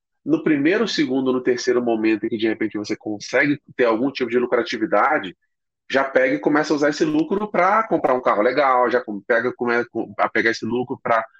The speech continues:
é, é, ter um estilo de vida um pouco mais alto. Gente, não é assim.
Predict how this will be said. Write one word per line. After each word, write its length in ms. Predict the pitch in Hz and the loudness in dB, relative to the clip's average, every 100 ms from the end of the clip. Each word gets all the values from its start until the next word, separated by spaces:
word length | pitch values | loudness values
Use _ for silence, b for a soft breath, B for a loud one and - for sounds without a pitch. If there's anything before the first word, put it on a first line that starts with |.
| b | b
é, 240 | 104 98 113 | -2 0 -2
é, 40 | |
ter 180 | - 131 | 0 0
um 100 | 139 | 2
estilo 260 | - 131 | 0 0
de 120 | 117 113 | -2 -4
vida 180 | 107 | -2
um 80 | 120 | 0
pouco 240 | 120 104 110 | 0 -2 0
mais 260 | 135 113 | 0 2
alto. 500 | 113 113 120 - 117 b b b b b - | 2 2 0 -2 -8 b b b b b -6
Gente, 460 | 135 139 135 104 | 0 0 -2 -6
não 400 | 95 92 87 80 | -4 -2 -2 0
é 100 | 80 | 0
assim. 400 | 90 - 147 92 | 0 -2 -4 -4